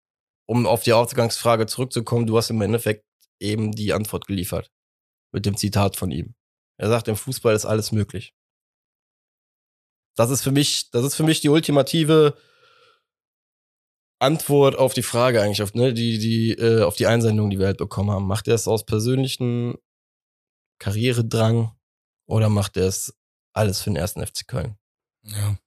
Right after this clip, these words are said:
Speaker 2: stimmt, um das nochmal abzuschließen, um auf die Frage nochmal oder die Einsendung nochmal zurückzukommen, kann man nicht eindeutig beantworten, würde ich sagen. Natürlich,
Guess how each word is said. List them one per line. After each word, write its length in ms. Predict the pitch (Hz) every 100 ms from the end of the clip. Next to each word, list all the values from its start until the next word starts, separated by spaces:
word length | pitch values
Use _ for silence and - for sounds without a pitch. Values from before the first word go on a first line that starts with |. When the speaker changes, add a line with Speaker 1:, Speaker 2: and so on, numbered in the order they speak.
| _
Speaker 2:
stimmt, 260 | - 113 107
um 60 |
das 160 | 107 101
nochmal 180 | 110 110
abzuschließen, 760 | 104 113 - 120 - 113 104 - -
um 260 | 104 101
auf 140 | 95 101
die 140 | 117
Frage 320 | - 117 113
nochmal 280 | 120 113 107
oder 160 | 107 104
die 260 | 104 110 113
Einsendung 480 | 120 123 120 123
nochmal 260 | 117 117 110
zurückzukommen, 640 | 120 117 123 110 117 110 - _ _ _ _ _ _ _ -
kann 140 | 123
man 120 | 135
nicht 180 | 123 120
eindeutig 400 | 123 135 131 -
beantworten, 520 | 127 135 135 143 131
würde 140 | 127 127
ich 140 | 135
sagen. 460 | 147 135 131 135 131 _ _ _ _ _ _ _ -
Natürlich, 340 | 135 131 -